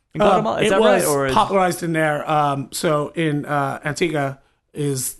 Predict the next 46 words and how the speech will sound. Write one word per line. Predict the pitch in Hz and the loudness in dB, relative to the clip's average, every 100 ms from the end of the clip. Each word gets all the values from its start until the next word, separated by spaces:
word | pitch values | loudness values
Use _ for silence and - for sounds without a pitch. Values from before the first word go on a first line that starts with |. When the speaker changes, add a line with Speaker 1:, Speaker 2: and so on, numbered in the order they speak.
| _ | _
Speaker 2:
the, | 143 139 135 135 | -4 -4 -4 -6
uh, | 135 131 | -6 -6
Cafe | 123 156 165 | -2 -4 -2
No | 143 | -4
Sé | 139 165 143 143 | -2 -2 -2 -2
where | 135 | -2
Speaker 1:
Uh-huh. | 127 | -2
Speaker 2:
Freddie, | 135 147 139 123 | -2 -2 -4 -6
you | 151 | -6
know, | 143 | -4
I, | 139 | -4
Speaker 1:
Yeah. | 160 165 | -2 -2
Speaker 2:
have | 156 | -4
you | 156 | -4
met | 151 | -4
Freddie, | - 143 135 | -2 -4 -4
right? | 131 131 | -6 -2
Speaker 1:
Yeah, | 190 185 | -2 0
yeah, | 156 165 | -2 -2
Speaker 2:
Yeah, | 123 | -2
Speaker 1:
yeah. | 113 - - - 160 165 | -4 -12 -20 -6 -2 -2
Speaker 2:
Um, | 143 | -2
so | - 151 139 | -4 -4 -2
his, | 185 185 170 - - _ _ _ | 0 0 -2 -6 -10 _ _ _
the | 165 | -2
owner | 170 160 | 0 -2
of | 135 | -2
that | 156 185 | -2 -2
bar | 175 151 143 | 0 0 0
used | 143 - | -4 -6
to | - | -6
smuggle | - 170 160 151 151 139 | -6 -4 -2 -2 -2 -4
mezcal | 135 151 151 - 156 131 | -2 -2 -2 -4 -4 -4
in | 135 131 123 | -6 -8 -12
from | - 131 120 | -12 -10 -10
Speaker 1:
Gotcha, | 127 135 | -10 -6
Speaker 2:
Mexico | 147 147 120 151 139 | -4 -4 -2 -2 -2
Speaker 1:
okay. | 131 117 131 _ | -4 -8 -10 _
Speaker 2:
and | 151 131 | -10 -8
sell | - 208 170 | -4 -2 -2
it | 156 | -4
there | - 196 180 156 | -2 0 0 -2
at | 139 | -4
that | 147 | -6
Speaker 1:
Yeah. | 135 | -2
Speaker 2:
bar. | 180 185 156 147 | 0 2 0 -4